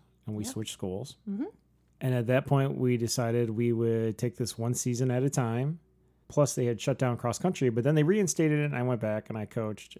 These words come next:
Speaker 1: and that season ended, and I wanted just kind of the dust to settle, take a breath.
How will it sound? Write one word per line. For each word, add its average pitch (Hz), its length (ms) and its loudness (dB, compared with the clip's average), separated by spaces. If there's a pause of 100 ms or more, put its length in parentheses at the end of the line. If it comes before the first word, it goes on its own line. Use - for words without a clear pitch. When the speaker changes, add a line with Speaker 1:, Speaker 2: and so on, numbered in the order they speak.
Speaker 1:
and 107 500 -8
that 95 160 -10
season 107 300 -8
ended, 170 320 -4
and 135 120 -6
I 98 60 -8
wanted 104 400 -8
just - 220 -14
kind 127 100 0
of 98 80 -6
the 90 160 -14
dust 127 260 -4
to 135 60 -10
settle, 143 460 0
take 131 260 -2
a 135 40 0
breath. 131 360 2